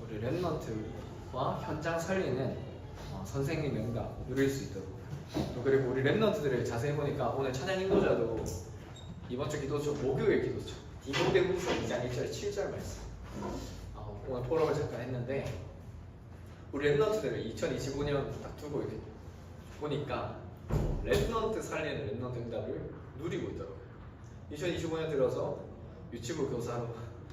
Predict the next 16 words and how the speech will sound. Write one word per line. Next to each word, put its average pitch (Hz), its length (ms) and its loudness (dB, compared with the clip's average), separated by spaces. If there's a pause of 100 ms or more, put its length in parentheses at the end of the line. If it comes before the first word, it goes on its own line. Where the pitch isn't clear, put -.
(400)
고등부 143 340 2
교사로, 127 380 -2 (580)
또 101 60 -6
다른 135 200 0
데 147 80 0
교사하고 147 440 4
싶다 - 280 -4
하고, 123 420 -4 (640)
또 147 100 2
인사이트로 156 640 2
헌신하고, 131 640 -2 (420)
뭐 110 180 -8
이렇게 131 280 2
하는 190 220 0
거 156 100 4
보면서, 147 680 2